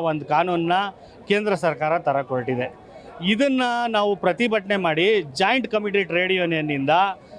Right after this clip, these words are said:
ಹಲವಾರು ಸಂಘಟನೆಗಳು, ಐ ಎನ್ ಟಿ ಯು ಸಿ ಇರ್ಬೋದು, ಸಿ ಐ ಟಿ ಯು ಇರ್ಬೋದು, ಟಿ ಯು ಸಿ ಸಿ ಇರ್ಬೋದು, ಎ ಐ ಟಿ ಯು ಸಿ ಇರ್ಬೋದು, ಇದೇ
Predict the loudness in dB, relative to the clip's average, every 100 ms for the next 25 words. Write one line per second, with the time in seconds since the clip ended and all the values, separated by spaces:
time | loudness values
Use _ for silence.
0 | -8 0 4 4 4 0 0 0 0 0
1 | 0 2 2 0 -6 0 2 2 2 2
2 | 0 -2 0 0 0 0 0 2 0 -2
3 | -2 -2 0 0 0 0 0 0 -2 -2
4 | -2 0 2 0 -2 -6 -4 -4 -4 -4
5 | -4 -2 -4 -6 -18 -4 0 2 4 2
6 | 0 2 0 0 0 2 2 4 4